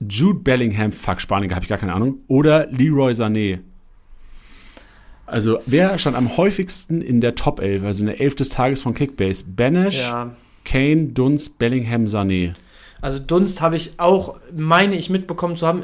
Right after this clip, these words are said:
Speaker 2: die spielt in Frankfurt, oder? Oder bin ich da
Speaker 1: Richtig.
Speaker 2: jetzt komplett auf dem Holzweg?
Speaker 1: Mensch, ich wusste gar nicht, dass ich mehr Ahnung habe, was Frauen-Bundesliga angeht, als du.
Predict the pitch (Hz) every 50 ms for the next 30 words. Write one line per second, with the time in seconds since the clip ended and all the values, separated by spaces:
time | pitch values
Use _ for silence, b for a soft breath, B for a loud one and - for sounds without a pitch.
0 | - 156 143 147 151 147 - - 196 190 - 160 147 - - 185 196 196 196 -
1 | 113 127 127 131 156 185 208 190 185 - 147 139 127 127 131 131 127 - - 135
2 | 127 127 - - - 143 123 - 131 127 120 - 123 123 127 - 117 123 117 -
3 | - - - 131 151 151 - 135 123 120 113 120 107 117 117 101 107 107 113 127
4 | 117 120 117 110 113 107 104 95 - - 107 98 95 104 101 - - 104 95 98
5 | 98 - 85 90 - - 160 196 -